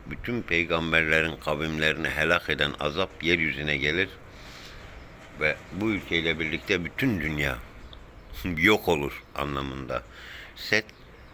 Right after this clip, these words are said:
anlamı bir ülkeyi ve bütün insanlığı koruyan olağan dışı güç, gayrimüslimlerin dediği. Biz Müslümanların da bildiği rahmet melekleri gelir,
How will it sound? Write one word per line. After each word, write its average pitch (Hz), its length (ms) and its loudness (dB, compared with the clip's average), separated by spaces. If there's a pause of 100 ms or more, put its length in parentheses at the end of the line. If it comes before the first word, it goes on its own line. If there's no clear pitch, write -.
(540)
anlamı 104 460 6 (100)
bir 104 280 6
ülkeyi 92 540 6 (260)
ve 78 180 2 (100)
bütün 107 260 -2
insanlığı 85 640 2
koruyan 80 500 4
olağan 85 400 6
dışı 80 220 2
güç, 85 460 2 (420)
gayrimüslimlerin 76 1000 2
dediği. 71 420 -2 (1080)
Biz 110 140 -2
Müslümanların 98 840 2
da 92 300 4
bildiği 85 540 4 (160)
rahmet 90 400 0
melekleri 76 540 0
gelir, 98 400 2